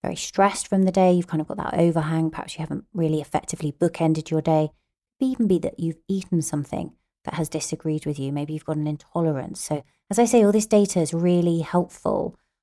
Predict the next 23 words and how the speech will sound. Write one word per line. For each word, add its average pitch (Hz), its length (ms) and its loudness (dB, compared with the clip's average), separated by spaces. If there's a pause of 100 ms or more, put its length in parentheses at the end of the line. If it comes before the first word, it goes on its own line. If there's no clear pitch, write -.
(160)
um, 156 280 2
for - 160 2
looking 214 440 4
at 165 220 0
it 156 100 -2
and 160 140 -2
just 165 180 -6
kind 185 160 -8
of 185 120 -6
dissecting 160 800 -4
really 151 440 0 (300)
what 175 180 2
might 175 260 4
be 165 120 -4
going 156 260 2
on 151 160 0
for 151 140 -12
you 147 100 -2
and 143 100 -6
checking 156 380 -2
in 151 160 0
with 143 100 -4
yourself. 135 560 -2